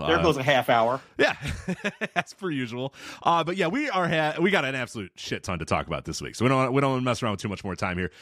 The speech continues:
Speaker 2: We, of course, have two major deaths in the world of pro wrestling that we are gonna talk about here very shortly. Ole Anderson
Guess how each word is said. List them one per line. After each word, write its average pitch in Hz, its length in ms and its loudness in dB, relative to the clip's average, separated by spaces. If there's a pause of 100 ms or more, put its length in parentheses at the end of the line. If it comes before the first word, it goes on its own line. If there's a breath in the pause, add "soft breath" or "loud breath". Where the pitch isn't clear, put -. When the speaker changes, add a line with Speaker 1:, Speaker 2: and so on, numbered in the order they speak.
(200 loud breath)
Speaker 2:
We, 180 380 4
of 147 120 -4
course, 131 300 -2
have 120 120 0
two 131 540 6 (320 soft breath)
major 127 460 2
deaths 101 320 -2
in 104 80 -4
the 101 60 -2
world 98 200 -2
of 92 80 -6
pro 104 140 -2
wrestling 92 320 2
that 85 80 2
we 92 80 6
are 92 40 6
gonna 90 120 2
talk 92 200 2
about 90 160 -2
here 107 360 0
very 101 320 4
shortly. 95 420 2
Ole 110 260 4
Anderson 98 560 0